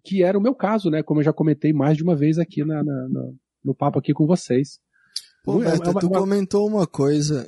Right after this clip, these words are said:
Speaker 2: que eu fiquei matutando aqui. Eu vou lançar uma hipótese,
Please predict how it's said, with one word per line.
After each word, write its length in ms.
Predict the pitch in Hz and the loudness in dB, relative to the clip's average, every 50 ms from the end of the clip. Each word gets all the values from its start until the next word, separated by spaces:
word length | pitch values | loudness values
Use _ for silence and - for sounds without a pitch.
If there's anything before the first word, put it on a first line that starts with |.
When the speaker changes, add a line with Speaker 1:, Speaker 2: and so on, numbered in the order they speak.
| - - | -12 -8
Speaker 2:
que 120 | - 156 | -6 -6
eu 40 | 143 | -6
fiquei 380 | - - - 160 151 156 139 | -4 -4 -4 -2 -2 -2 -2
matutando 600 | 131 127 131 131 113 131 123 - - 127 123 123 | 0 0 0 2 2 0 0 0 0 0 2 2
aqui. 180 | 120 - - 110 | 0 0 0 0
Eu 100 | 117 117 | 0 2
vou 180 | 113 143 170 180 | 2 2 2 2
lançar 340 | 185 175 160 - 170 170 | 2 2 2 2 2 2
uma 180 | 175 185 190 202 | 2 2 0 0
hipótese, 920 | 214 - - 254 - - 117 127 143 - - 120 104 98 - 98 95 104 | -2 -2 -4 -4 0 2 2 2 2 0 0 -2 -4 -4 -4 -8 -10 -10